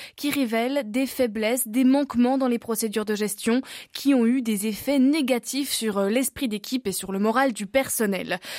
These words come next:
Le but de cet audit était donc de vérifier si les valeurs de Caritas, dignité humaine et respect de chaque personne, étaient appliquées en son sein.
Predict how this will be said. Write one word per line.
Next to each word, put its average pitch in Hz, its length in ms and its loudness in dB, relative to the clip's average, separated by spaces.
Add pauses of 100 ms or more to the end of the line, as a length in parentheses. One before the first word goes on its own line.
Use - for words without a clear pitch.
(120)
Le 214 120 2
but 196 320 -8
de 190 140 0
cet 202 260 -2
audit 233 280 -2
était 220 140 -4
donc 233 220 2
de 226 80 2
vérifier 240 480 0
si - 180 0
les 240 100 4
valeurs 233 360 2
de 208 140 0
Caritas, 214 680 0 (320)
dignité 208 400 2
humaine 240 440 4
et 254 120 2
respect 247 400 0
de 214 100 0
chaque 214 200 -2
personne, 214 460 0
étaient 196 320 0
appliquées 202 480 -4
en 285 140 2
son 262 240 0
sein. 240 320 0